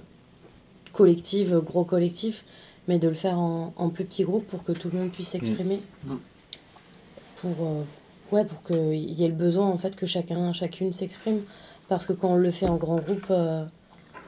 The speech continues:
Speaker 1: ben, ce sera toujours, euh, celles et ceux qui ont, euh, plus envie de porter, de, de parler, qui,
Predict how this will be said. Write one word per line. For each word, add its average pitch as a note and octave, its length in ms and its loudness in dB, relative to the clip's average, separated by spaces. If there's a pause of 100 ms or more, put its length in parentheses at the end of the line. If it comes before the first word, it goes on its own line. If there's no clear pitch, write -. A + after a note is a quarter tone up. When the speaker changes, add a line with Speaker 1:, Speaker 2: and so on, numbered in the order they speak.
(120)
Speaker 1:
ben, E3+ 160 4
ce E3+ 100 -2
sera F3 180 -2
toujours, F#3 460 0
euh, E3+ 240 2
celles E3 300 -2
et E3+ 60 0
ceux F3+ 180 -6
qui F3 240 -8
ont, D#3 360 -2 (1000)
euh, D#3 440 -6 (880)
plus F3 240 -6
envie F3 260 0
de F3 40 -6
porter, F#3+ 880 2
de, E3 140 -2
de D#3+ 120 -6
parler, F3+ 720 0
qui, D#3 460 -8